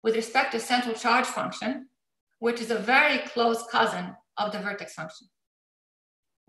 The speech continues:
that computes conformal blocks. Uh, the vertex function generalizes the central charge in two different ways.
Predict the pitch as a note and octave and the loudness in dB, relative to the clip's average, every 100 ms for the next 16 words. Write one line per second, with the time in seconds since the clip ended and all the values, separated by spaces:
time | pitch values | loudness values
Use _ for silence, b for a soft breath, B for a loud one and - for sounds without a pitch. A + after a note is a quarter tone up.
0 | - A3+ A3+ G#3+ A3+ - - F#3 F3+ - | -2 -2 0 -4 -4 -4 -6 -6 -6 -6
1 | - - _ _ _ _ _ _ _ _ | -10 -14 _ _ _ _ _ _ _ _
2 | _ _ _ B B B B B - G#3+ | _ _ _ B B B B B -2 -2
3 | G#3+ A3+ C4 - G4 - D4+ D4 C#4+ A#3 | 0 -2 4 4 4 0 0 0 0 -2
4 | - - B3+ D#4+ E4 A3 G3+ G3 G3+ - | -4 -4 2 4 6 4 2 -2 -10 -10
5 | - A#3+ A#3+ A#3 D4+ A3+ F3 - - _ | -2 -2 0 -2 2 4 4 0 -8 _
6 | _ _ _ A3 G#3+ D4 A#3 G#3+ F#3+ - | _ _ _ -8 -6 -6 -4 -6 -6 -8
7 | - | -10